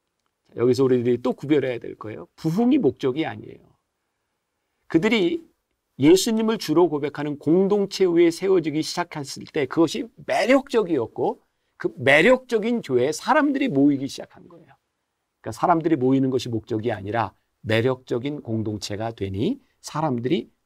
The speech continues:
모였다는 거죠. 그럼 초대교회 공동체의 모습은 무엇일까요? 여기 사도행전 일 장에,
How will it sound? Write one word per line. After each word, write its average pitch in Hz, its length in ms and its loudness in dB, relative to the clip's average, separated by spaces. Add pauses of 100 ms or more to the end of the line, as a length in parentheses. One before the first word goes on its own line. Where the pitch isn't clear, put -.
(140)
모였다는 123 640 0
거죠. - 240 -20 (640)
그럼 226 220 -6
초대교회 269 420 -4
공동체의 151 500 -2
모습은 139 380 -6
무엇일까요? - 640 -20 (400)
여기 117 120 -4
사도행전 139 520 0
일 123 220 -2
장에, 117 440 -4